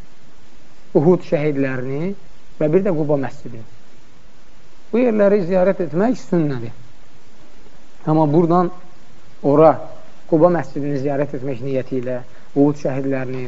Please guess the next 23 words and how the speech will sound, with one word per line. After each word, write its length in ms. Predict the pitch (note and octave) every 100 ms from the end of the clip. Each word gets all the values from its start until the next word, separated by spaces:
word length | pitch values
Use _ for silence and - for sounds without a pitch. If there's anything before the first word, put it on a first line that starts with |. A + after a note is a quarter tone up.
| B2 -
Bəqi 300 | D#3+ C#3 C#3
qəbirstanlığını, 760 | D3+ C3 - C3+ B2+ B2 C3 B2
Peyğəmbər 400 | D3 C#3 D3+ D3
sallallahu 160 | C#3+ C#3
əleyhi 0 |
və 60 |
səlləmin 240 | C#3+ C3+ C3
qəbrini 300 | C3 C#3 C3+ - - - - -
bu 180 | - F#3
niyyətlə 560 | F3 E3 E3 F3 F3 D3
getmək 480 | C#3+ C#3 C#3+ D3+ E3+ D3
caiz 360 | C3+ C3+ C3 B2+
deyil. 220 | B2+ A2 - - - - - - -
Peyğəmbər 440 | - D3 D3 E3+ E3+
sallallahu 160 | D#3+
əleyhi 20 | -
və 60 |
səlləm 180 | E3 D3+
deyir 180 | D3+ E3
ki, 180 | - F3+ G#3 G#3 - - - - - -
üç 260 | G#3 -
məsciddən 720 | F3 D#3 - D3+ - F3 D3+
başqa 480 | C#3 C#3+ - -